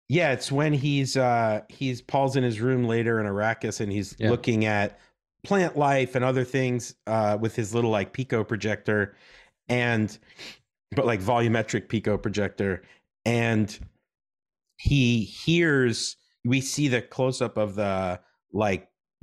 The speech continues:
Speaker 1: dragonfly dart thing that sort of burned its way through the door, uh, or however it got in the room. And then he notices it and he walks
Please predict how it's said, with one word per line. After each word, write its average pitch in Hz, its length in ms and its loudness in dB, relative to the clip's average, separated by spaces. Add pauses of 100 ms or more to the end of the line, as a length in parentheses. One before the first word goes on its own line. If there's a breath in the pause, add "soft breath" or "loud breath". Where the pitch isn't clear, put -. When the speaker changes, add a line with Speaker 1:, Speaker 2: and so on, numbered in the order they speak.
Speaker 1:
dragonfly 110 880 0 (120)
dart 110 380 -2 (120)
thing 123 460 0
that 104 180 -2
sort 110 200 0
of 85 200 -6
burned 98 260 0
its 98 200 -4
way 98 160 2
through 101 180 -4
the 92 80 -2
door, 98 440 -2 (560 loud breath)
uh, 92 540 2 (240)
or 95 320 0 (240)
however 107 300 2
it 92 60 -4
got 101 200 0
in 90 60 -6
the 90 80 -2
room. 107 320 0 (480 soft breath)
And 120 140 2
then 110 160 2
he 107 500 0 (200)
notices 143 500 2
it 120 240 0
and 113 140 0
he 110 140 -2
walks 113 520 -2